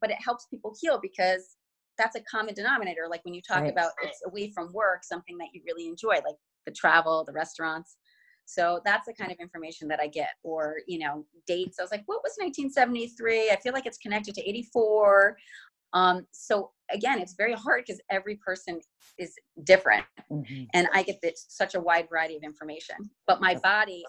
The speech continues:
Speaker 1: I do feel it significantly.
Speaker 2: Okay. That's cool. 'Cause I know that even just our, when we were together in person,
Speaker 1: Yeah.
Speaker 2: um, that you make certain faces, and, and I almost,
Speaker 1: <laughs>
Speaker 2: like,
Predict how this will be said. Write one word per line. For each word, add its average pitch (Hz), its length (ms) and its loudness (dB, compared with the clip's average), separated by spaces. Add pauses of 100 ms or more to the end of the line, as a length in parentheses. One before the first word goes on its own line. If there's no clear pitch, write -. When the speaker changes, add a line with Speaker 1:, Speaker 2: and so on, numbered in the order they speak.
(140)
Speaker 1:
I 175 160 -10
do 202 120 -14
feel 170 260 -6 (240)
it - 80 -20 (220)
significantly. - 880 -6 (480)
Speaker 2:
Okay. 131 220 -12 (320)
That's 139 200 -4
cool. 147 200 0
'Cause - 140 0
I 190 140 8
know 202 240 8
that 180 140 8
even 185 260 8
just 185 240 6
our, 170 280 10
when 180 160 6
we 190 140 6
were 180 140 8
together 175 440 8
in 156 120 2
person, 160 640 4 (480)
Speaker 1:
Yeah. 156 220 6
Speaker 2:
um, 151 240 0 (160)
that 202 200 10
you 214 140 12
make 196 220 12
certain 185 360 8
faces, 185 600 10 (100)
and, 175 260 8
and 190 120 8
I 185 160 12
almost, 233 460 12
Speaker 1:
<laughs> - 0 -
Speaker 2:
like, 226 360 12